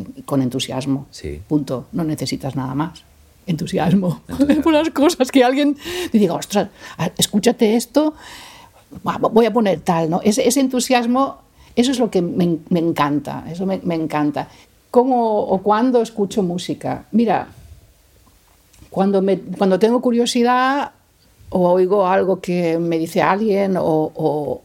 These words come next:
Speaker 1: o veo, como estamos constantemente mirando Instagrams y estas
Speaker 2: Sí,
Speaker 1: cosas,
Speaker 2: sí.
Speaker 1: pues a veces vas derivando y a veces encuentras por tu cuenta y me pongo a escuchar. Me pongo a escuchar con cascos porque, claro, a veces me pongo a las seis de la mañana o a las siete de la mañana, que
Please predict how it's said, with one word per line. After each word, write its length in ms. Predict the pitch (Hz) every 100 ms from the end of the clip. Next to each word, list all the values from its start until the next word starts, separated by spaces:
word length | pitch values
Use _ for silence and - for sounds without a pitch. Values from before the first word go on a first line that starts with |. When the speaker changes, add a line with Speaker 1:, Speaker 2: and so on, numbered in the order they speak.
| -
Speaker 1:
o 160 | 160
veo, 760 | 160 180 180 180 175 170 170 151 185
como 160 | 170
estamos 300 | 160 - 208
constantemente 800 | - 202 202 190 180 185 170 175
mirando 840 | 170 165 165 175 165 160 165 165 170 170
Instagrams 800 | 170 156 190 156 143 165 - 170
y 60 | 160
estas 260 | 151 170
Speaker 2:
Sí, 80 | 165
Speaker 1:
cosas, 420 | 180 190 226 254
Speaker 2:
sí. 280 | - 78 85 - - - - _ _ -
Speaker 1:
pues 140 | 180
a 80 | 160
veces 360 | 165 170 196
vas 180 | 196 180
derivando 580 | 180 180 165 165 180 185
y 60 | 165
a 60 |
veces 340 | 151 196 202 -
encuentras 600 | 185 151 151 165 170 - - _ _ _ -
por 160 | 156
tu 100 | 151
cuenta 520 | 147 170 175 180 202 320 302 _ _ _ 160 - -
y 120 | 208
me 140 | 156
pongo 280 | - 131 143
a 20 | 160
escuchar. 440 | - 165 185 156
Me 120 | 160
pongo 180 | 160 254
a 40 |
escuchar 300 | 311 226 214
con 200 | 196 208
cascos 480 | 185 156 151 - 269
porque, 760 | - 190 151 - 160 151 147 135
claro, 280 | - 160 151
a 20 | 151
veces 220 | 165 190
me 100 | 220
pongo 240 | 190 165
a 40 | 156
las 120 | 147
seis 160 | 160
de 80 | 160
la 100 | 151
mañana 360 | 147 147 147 147
o 20 |
a 40 |
las 120 | 139 139
siete 220 | 135 156
de 80 | 151
la 80 |
mañana, 280 | 147 147
que 60 | 147